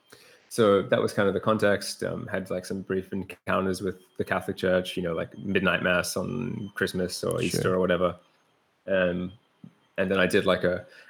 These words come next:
Speaker 1: a very late confirmation just, like, to appease my nonna, 'cause I really wanted to, I really thought it would be
Speaker 2: <laughs>
Speaker 1: worthwhile. Like, what is it to me, a few, a few afternoons and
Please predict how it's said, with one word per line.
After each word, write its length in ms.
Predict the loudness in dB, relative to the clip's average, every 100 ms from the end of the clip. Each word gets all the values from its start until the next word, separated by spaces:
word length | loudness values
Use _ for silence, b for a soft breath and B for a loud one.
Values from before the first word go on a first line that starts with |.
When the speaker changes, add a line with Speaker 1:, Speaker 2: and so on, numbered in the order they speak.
| 0
Speaker 1:
a 60 |
very 260 | 4 4 4
late 280 | 4 2 2
confirmation 920 | 0 0 0 -2 -2 -4 -4 -6 -4
just, 320 | -2 -2 -4
like, 220 | -8 -10 -14 -18 0
to 200 | 4 4
appease 300 | 2 0 2
my 120 | 0
nonna, 320 | 0 -2 -4
'cause 120 | -6 -4
I 60 |
really 200 | -2 0
wanted 280 | 0 -2 -2
to, 320 | 0 0 2
I 60 | 2
really 140 | 2
thought 180 | 4 4
it 40 | 4
would 120 | 2
be 100 | 0
Speaker 2:
<laughs> 160 | 2
Speaker 1:
worthwhile. 420 | 0 2 2 0 -2
Like, 120 | -10 -10 2
what 140 | 4
is 80 | 4
it 100 | 2
to 80 | 2
me, 200 | 2 2
a 40 |
few, 340 | 2 2 2 0 B B
a 60 | -6
few 220 | 2 4
afternoons 720 | 4 4 2 2 2 0 -4 -8
and 220 | -8